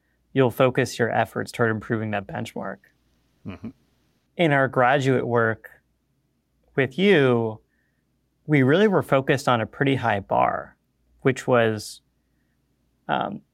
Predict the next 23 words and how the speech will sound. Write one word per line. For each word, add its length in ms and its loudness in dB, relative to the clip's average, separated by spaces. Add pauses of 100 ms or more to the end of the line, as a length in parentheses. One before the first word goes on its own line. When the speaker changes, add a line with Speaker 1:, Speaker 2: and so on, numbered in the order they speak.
(360)
Speaker 1:
trying 480 0
to 160 -6
solve 400 0
the 100 2
most 760 0 (1500)
important 540 0
problems 420 2
in 80 0
drug 200 2
discovery, 640 -4
which 200 -4
also, 420 0
unfortunately, 920 0 (100)
are 140 2
some 300 0
of 120 0
the 200 0 (240)
hardest 440 0
problems 360 -2
of 120 -2
drug 200 -2
<laughs> 0 -
discovery. 640 -6